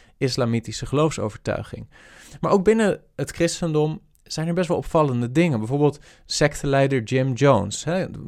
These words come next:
was in principe eerst, beschreef zichzelf eerst als een christelijke,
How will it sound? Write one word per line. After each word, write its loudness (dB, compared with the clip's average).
was -2
in -4
principe -2
eerst, -2
beschreef -4
zichzelf -6
eerst 0
als -8
een -6
christelijke, -4